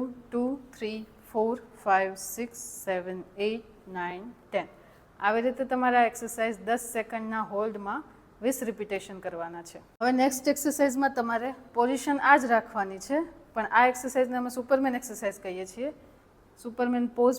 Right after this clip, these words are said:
પણ તમે કહી શકો છો. તમારો એક પગ અને એની વિરુદ્ધ સાઈડનો, એની ઓપોઝિટ સાઈડનો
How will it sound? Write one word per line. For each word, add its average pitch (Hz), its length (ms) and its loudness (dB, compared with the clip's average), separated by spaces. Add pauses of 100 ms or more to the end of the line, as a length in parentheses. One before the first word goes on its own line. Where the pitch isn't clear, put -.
પણ 254 140 0
તમે 214 220 -2
કહી 196 200 0
શકો 196 300 -6
છો. 247 160 0
તમારો 220 520 0
એક 226 200 4 (260)
પગ 247 260 10 (1040)
અને 220 220 0 (120)
એની 254 300 0
વિરુદ્ધ 262 320 4
સાઈડનો, 214 480 0 (160)
એની 220 160 -10 (160)
ઓપોઝિટ 254 480 2
સાઈડનો 208 340 0